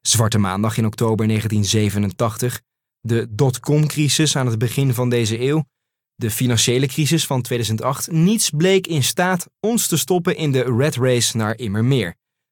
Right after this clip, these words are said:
Beurskoersen floreerden als nimmer tevoren, ook al moest daar in het afgelopen decennia heel veel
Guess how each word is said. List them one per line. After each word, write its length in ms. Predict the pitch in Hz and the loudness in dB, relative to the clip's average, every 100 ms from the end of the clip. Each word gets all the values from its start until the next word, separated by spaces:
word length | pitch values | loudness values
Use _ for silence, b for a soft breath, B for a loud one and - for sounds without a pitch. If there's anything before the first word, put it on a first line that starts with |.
| - | -10
Beurskoersen 720 | 110 190 214 - 147 123 147 | 0 2 0 0 -2 0 -2
floreerden 520 | - 143 143 160 147 | 0 0 2 0 0
als 140 | 131 | 0
nimmer 360 | 110 147 214 180 | 2 4 4 2
tevoren, 520 | 135 113 131 95 82 _ _ _ _ | 0 0 0 -2 -8 _ _ _ _
ook 200 | - 165 | -2 2
al 60 | 147 | 4
moest 260 | 180 180 | 4 2
daar 180 | 143 147 | 0 0
in 100 | 151 | 0
het 100 | 151 | -2
afgelopen 440 | 160 - 143 135 | -2 0 0 0
decennia 640 | 131 127 147 139 135 135 - _ | 0 0 0 0 0 -2 -6 _
heel 380 | 135 170 240 | 0 2 2
veel 400 | 190 139 147 196 | 2 4 4 2